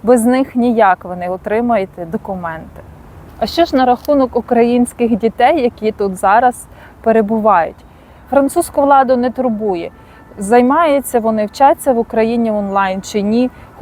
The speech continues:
відвідують вони українські школи чи ні. Українські діти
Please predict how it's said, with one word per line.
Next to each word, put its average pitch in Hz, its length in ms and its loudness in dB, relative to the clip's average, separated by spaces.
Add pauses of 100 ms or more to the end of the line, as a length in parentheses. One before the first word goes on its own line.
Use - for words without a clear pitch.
відвідують 233 580 2
вони 226 260 0
українські 214 600 -2
школи 196 460 0
чи 202 220 -6
ні. 208 240 -2 (280)
Українські 262 800 0
діти 208 520 -4